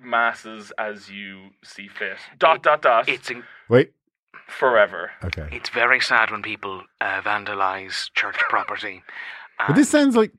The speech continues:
Speaker 3: possibly you were the one that did it.
Speaker 1: Well, it looks as though there's a signature here as well. It's a,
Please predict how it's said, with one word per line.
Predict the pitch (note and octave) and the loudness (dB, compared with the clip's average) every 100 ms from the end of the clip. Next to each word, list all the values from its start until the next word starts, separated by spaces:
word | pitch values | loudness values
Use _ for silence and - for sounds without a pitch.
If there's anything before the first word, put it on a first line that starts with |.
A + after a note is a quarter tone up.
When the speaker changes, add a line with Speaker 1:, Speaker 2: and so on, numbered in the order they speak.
| _ | _
Speaker 3:
possibly | D3+ C#3 C3 B2 | -2 0 2 6
you | D3+ | 6
were | F#3 | 6
the | C3+ | 6
one | A#2+ | 4
that | G#2 G2 - - - - - | 2 -2 -6 -20 -20 -20 0
did | D3+ D#3 | 2 4
it. | F2 F#3 | 0 0
Speaker 1:
Well, | A#3+ | 2
it | |
looks | C#4 - | 2 0
as | E4 | 0
though | A3+ G#3+ | 2 2
there's | F#3 | 0
a | D#3 | -4
signature | - - - E3 C#3+ B2 A2+ | -2 0 2 0 -2 -4 -2
here | A2+ A2 | -2 -4
as | A2+ A#2 | -6 -4
well. | D3+ C3 A2 | 2 4 4
It's | A2 - | -2 -6
a, | B2 A#2+ A#2 A#2 | -6 -4 -4 -8